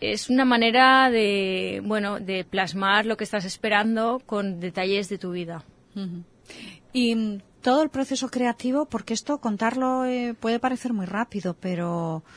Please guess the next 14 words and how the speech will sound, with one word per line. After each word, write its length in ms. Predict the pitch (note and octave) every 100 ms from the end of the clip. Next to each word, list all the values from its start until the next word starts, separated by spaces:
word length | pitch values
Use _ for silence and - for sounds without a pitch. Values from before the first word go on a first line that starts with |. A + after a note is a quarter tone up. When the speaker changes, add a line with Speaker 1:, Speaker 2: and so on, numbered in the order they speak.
| - - - _ _
Speaker 2:
pero 140 | G3 F#3
a 40 |
mí 80 | F#3
me 60 | A3
da 100 | B3+
la 60 |
sensación 560 | - A#3 A#3 - A#3 B3
de 120 | B3+
que 420 | - A3+ G3+ F#3+
necesita 540 | F#3+ F#3 F#3+ - - A#3+
una 140 | C4
elaboración 520 | A3+ F#3+ F3 - E3+
previa, 580 | E3 E3+ E3+ E3 D#3+ D3+ D#3+ - F3 F3 G#3+ A3 - F3 F3+
bueno, 320 | F#3 E3 D3+